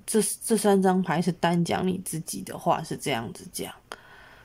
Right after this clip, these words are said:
当然也有可能说，你自己本身是圣杯国王，然后你旁边有权杖公主跟钱币公主，这也不一定啊。因为这个是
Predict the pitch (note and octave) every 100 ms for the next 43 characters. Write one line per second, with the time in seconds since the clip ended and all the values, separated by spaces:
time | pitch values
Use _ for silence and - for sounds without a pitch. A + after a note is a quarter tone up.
0 | - _ _ _ - - - - - -
1 | F#3 - A#3+ C4 A#3+ G3 F#3+ G3 G3 -
2 | F3 - F#3+ F#3 F#3 F3 F#3 - - -
3 | - - _ _ - B3 A3+ F#3 F3+ G#3+
4 | F3+ - - F3 D#3+ F3+ - F3 F3 -
5 | F#3 E3+ E3+ E3 - - D3 E3 E3+ F#3
6 | F#3+ D#3+ - D#3+ D#3+ E3+ E3 D#3 - -
7 | - - D3 D3+ F3 D#3+ D#3 D#3+ E3 -
8 | - - D#3+ - - - F3 - - -
9 | G3 - F#3 G3+ F#3 - - E3+ - -
10 | E3 - - E3+ - _ - - - -
11 | _ - G3 F#3+ F3+ F3+ E3+ - - F3
12 | D3+ -